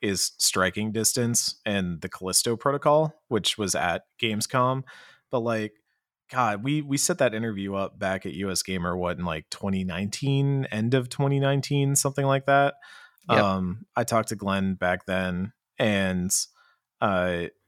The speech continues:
Speaker 1: three years later, they've got their big Dead Space game, and it's coming out in December, and it's one of the few holiday games that so far, knock on wood, hasn't delayed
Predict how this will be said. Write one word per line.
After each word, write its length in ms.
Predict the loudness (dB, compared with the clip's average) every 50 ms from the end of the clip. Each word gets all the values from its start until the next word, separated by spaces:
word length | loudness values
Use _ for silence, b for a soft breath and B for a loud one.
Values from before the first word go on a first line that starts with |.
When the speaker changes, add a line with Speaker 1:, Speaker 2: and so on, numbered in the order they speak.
| _ -20 -20
Speaker 1:
three 340 | -18 -12 -8 -6 -4 -4 -2
years 340 | 0 2 2 2 2 2 2
later, 340 | 2 4 4 4 4 2 2
they've 200 | 2 0 0 0
got 260 | 0 0 0 0 0
their 160 | 0 0 0
big 440 | 0 -2 0 0 2 2 0 -2 -8 _ _ -16 -6
Dead 240 | -2 0 0 2 2
Space 320 | 0 0 0 0 0 -2
game, 560 | -2 -2 -2 -2 -2 -2 -4 -4 -6 -6 -8 -8 -6
and 160 | -4 -4 -4
it's 180 | -4 -4 -6 -6
coming 300 | -4 -4 -2 -2 0 2
out 120 | 0 0
in 40 | 0
December, 480 | 0 2 2 4 4 4 4 4 4 4
and 100 | 4 2
it's 160 | 0 0 0
one 120 | 0 0
of 40 | 0
the 100 | 0 -2
few 460 | -2 0 0 2 2 2 2 0 0 -4 -8 -4
holiday 420 | 0 0 2 4 4 4 2 2
games 380 | 2 2 0 2 0 0 0 0
that 160 | -2 -2 0
so 160 | 0 0 0
far, 300 | 0 0 0 0 0 0
knock 260 | 0 0 -2 -2 -2 -4
on 180 | -4 -4 -4
wood, 220 | -4 -4 -4 -4 -4
hasn't 400 | -4 -4 -4 -4 -4 -6 -4 -2
delayed 560 | 0 0 0 0 -2 -2 -2 -4 -4 -6 -8